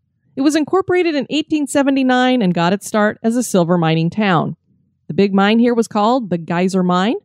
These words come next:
and it did well until Eastern stock manipulators came in and several unscrupulous stock promoters managed to bankrupt two of the mining companies who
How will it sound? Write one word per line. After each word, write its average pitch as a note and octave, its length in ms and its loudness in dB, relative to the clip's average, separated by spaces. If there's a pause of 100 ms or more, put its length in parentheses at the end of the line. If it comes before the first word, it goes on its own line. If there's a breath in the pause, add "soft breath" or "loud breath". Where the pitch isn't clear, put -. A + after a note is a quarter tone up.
(100)
and A3 120 -2
it A3 80 0
did A3 180 0
well A3+ 260 0
until A#3 320 0
Eastern A#3 360 0
stock G#3+ 340 0
manipulators F3 640 2
came G3 240 0
in F3+ 140 4
and E3+ 120 0
several F3+ 340 0
unscrupulous F3 640 0
stock E3 260 -4
promoters F3+ 480 0
managed F3+ 320 -2
to F3+ 80 -10
bankrupt F#3 480 -2
two E4+ 220 2
of C#4+ 100 0
the D4 80 -2
mining D4+ 320 0
companies C#4 520 -2
who D4 140 0